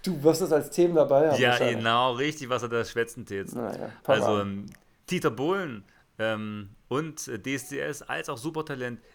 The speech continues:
Speaker 2: sind, äh, Geschichte. Diese, ähm, Konstellation wird's so nicht mehr geben. Dieter hat sich jetzt von beiden Formaten verabschiedet. Ähm,
Speaker 1: Ah, okay, ich hab so eine Frage. Das wusste ich nämlich dann doch nicht richtig.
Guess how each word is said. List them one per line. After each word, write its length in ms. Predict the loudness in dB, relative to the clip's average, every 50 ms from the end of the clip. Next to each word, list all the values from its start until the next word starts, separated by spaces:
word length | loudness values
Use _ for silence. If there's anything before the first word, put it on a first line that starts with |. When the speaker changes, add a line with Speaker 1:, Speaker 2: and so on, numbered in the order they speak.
| _
Speaker 2:
sind, 320 | -16 -8 -6 -6 -6 -6 -4
äh, 240 | -2 -2 -2 -2
Geschichte. 640 | -4 -8 -10 -8 -8 -8 -10 -10 -10 -10 -10 -10 -12 -14 -20 _ _ _ -12
Diese, 360 | -10 -10 -8 -8 -10 -10 -10 -14 -20 _ _ _ _ _ _ _ _ -6
ähm, 480 | -4 -2 -2 -2 -4 -4 -6 -8 -10 -8
Konstellation 640 | -8 -8 -8 -4 -4 -4 -4 -2 -4 -8 -6 -6 -6
wird's 160 | -8 -8 -8
so 100 | -10 -10
nicht 120 | -10 -8
mehr 120 | -10 -10 -10
geben. 420 | -8 -8 -8 -8 -8 -10 -10 -12 -16 -16
Dieter 340 | -16 -10 -8 -6 -6 -6 -8
hat 140 | -10 -12 -12
sich 160 | -14 -14 -12
jetzt 180 | -12 -12 -12 -12
von 240 | -12 -10 -10 -8 -4
beiden 280 | -2 -2 -2 -2 -6
Formaten 340 | -10 -10 -8 -8 -10 -10 -10
verabschiedet. 480 | -12 -12 -12 -12 -14 -14 -12 -12 -12 -14 _ _ _ _ _ _ _ -20 -20 _ _ -20 -20 -20 -20 _ _
Ähm, 60 | -4
Speaker 1:
Ah, 600 | -2 -2 -2 -2 -4 -4 -6 -6 -6 -6 -6 -8 -4 -6
okay, 300 | -6 0 6 8 8 8
ich 120 | 8 6
hab 220 | 2 0 0 -2 -6
so 120 | -4 -2
eine 180 | -2 -2 -2 -4
Frage. 400 | -4 4 6 8 8 8 6 2
Das 200 | -4 -4 -8 -6
wusste 200 | -8 -8 -6 -8
ich 60 | -4
nämlich 240 | -2 -2 -2 -2 -2 -2
dann 180 | -2 -2 2
doch 220 | 4 2 2 4 0
nicht 220 | -4 -4 -4 -6
richtig. 520 | -8 -8 -6 -4 -4 -4 -2 -4 -6 -10